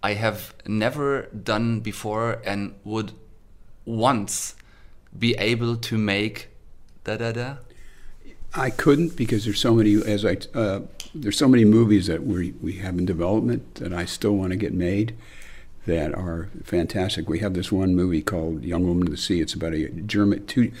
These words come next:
Speaker 2: a family of German im-, immigrants who come to America in the nineteen twenties. And, uh, one of the girls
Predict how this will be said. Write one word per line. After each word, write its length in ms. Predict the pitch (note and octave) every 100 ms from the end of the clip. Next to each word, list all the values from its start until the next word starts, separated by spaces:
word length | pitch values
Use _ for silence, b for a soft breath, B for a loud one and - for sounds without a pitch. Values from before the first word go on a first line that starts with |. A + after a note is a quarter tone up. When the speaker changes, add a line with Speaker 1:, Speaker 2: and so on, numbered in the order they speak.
| B B B B
Speaker 2:
a 40 | -
family 380 | - A2+ A#2
of 140 | G2+ F2
German 320 | G2+ G2 E2+
im-, 240 | F#2 F#2 -
immigrants 460 | G#2 F#2+ E2 D2
who 100 | -
come 200 | F#2 F#2+ F#2
to 140 | F#2
America 540 | E2+ E2 E2 E2+ D#2 - - b b -
in 140 | F#2+
the 100 | E2+
nineteen 480 | G2 G2 F2 - F2+
twenties. 540 | - F2+ E2+ D#2+ - B B B B -
And, 400 | F2 E2+ E2 E2+ - -
uh, 300 | - G2+ E2+ E2 - C4 - D#2 F2 - - - - -
one 240 | G#2 A2
of 60 | G#2+
the 80 |
girls 460 | F#2+ G2 F#2 F2+ -